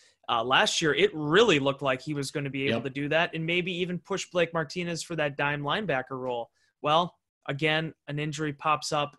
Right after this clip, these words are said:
Speaker 1: and again, the Packers had to go out and acquire a veteran inside linebacker to fill in as Burks was sidelined. So him having to get these late starts into regular seasons,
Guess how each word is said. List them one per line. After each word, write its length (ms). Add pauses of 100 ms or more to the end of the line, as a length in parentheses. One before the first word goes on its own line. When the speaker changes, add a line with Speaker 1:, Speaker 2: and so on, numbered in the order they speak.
Speaker 1:
and 80
again, 340
the 60
Packers 400
had 100
to 60
go 180
out 220 (320)
and 120
acquire 380
a 100
veteran 400
inside 340
linebacker 580
to 80
fill 320
in 320 (240)
as 160
Burks 320
was 100
sidelined. 540
So 120
him 200
having 220
to 40
get 180
these 200
late 240
starts 440
into 140
regular 380
seasons, 540